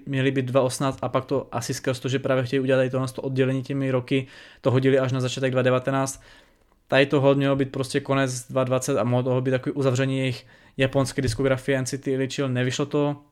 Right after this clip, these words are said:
stane se, dobrá, ale zdá se mi, že tomu přikládá nějakou takovou jako podstatnější hodnotu, víc než bych čekal. A opět si říkám, tyjo,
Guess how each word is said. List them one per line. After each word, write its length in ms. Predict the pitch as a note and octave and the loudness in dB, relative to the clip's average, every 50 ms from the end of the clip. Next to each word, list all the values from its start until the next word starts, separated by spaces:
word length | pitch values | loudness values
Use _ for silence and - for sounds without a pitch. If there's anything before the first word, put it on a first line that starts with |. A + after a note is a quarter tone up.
| _ | _
stane 380 | - - - - B2+ B2 C3+ C#3 | -18 -12 -8 -4 -2 -2 -2 -2
se, 300 | C3+ - D3 C#3+ C#3+ - - - - - - - _ - | -2 -2 -2 -2 -2 -2 -6 -16 -20 -20 -20 -20 _ -2
dobrá, 340 | C3 A#2+ A#2 C3 C3+ C3+ C#3 | 0 2 4 4 6 6 6
ale 420 | A#2+ C3+ C3+ C3+ C#3 C#3 C3+ C3 B2+ - - _ _ _ - | 6 6 6 6 6 4 2 0 -2 -6 -18 _ _ _ -2
zdá 120 | B2 C3 B2+ | 2 2 2
se 120 | - D3 | 2 2
mi, 60 | C#3+ | 0
že 40 | C#3+ | 0
tomu 100 | D#3 D3+ | 0 -2
přikládá 320 | - - - D#3 D3 D3 | -4 -4 -2 0 0 2
nějakou 220 | D3 C#3+ C#3 - C#3 | 2 0 -2 -2 -2
takovou 240 | D3 C#3 - C#3+ D3 | -4 -2 0 0 0
jako 180 | D3 - D#3 | 0 0 -2
podstatnější 600 | - - C#3 C3 - D#3 D3 D3+ D3+ - - F3 | -2 -2 -4 -2 -2 -2 -2 -2 -2 -2 -2 -2
hodnotu, 420 | C#3+ C3+ C3+ C#3+ C#3 C#3 - E3 C#3+ | 0 0 0 0 -2 -2 -4 -4 -2
víc 140 | C3+ C3+ | -2 -2
než 140 | C#3+ C#3+ B2+ | -2 -2 -2
bych 200 | - F#3 F3+ - | -2 -4 -4 -4
čekal. 520 | - - C3 B2 - C#3 C#3 C#3+ D3+ D#3+ - - D3+ | -4 -4 -4 0 2 4 4 4 4 2 0 -2 -2
A 80 | D3 | -2
opět 220 | C#3 B2+ D3 D3+ C#3 | 0 0 2 0 0
si 120 | D3+ D3 | 0 0
říkám, 240 | C#3 C3+ D#3 D3+ C#3 | 0 0 0 0 0
tyjo, 340 | - D3+ D3+ D#3 D#3 D3 | 2 2 4 4 2 2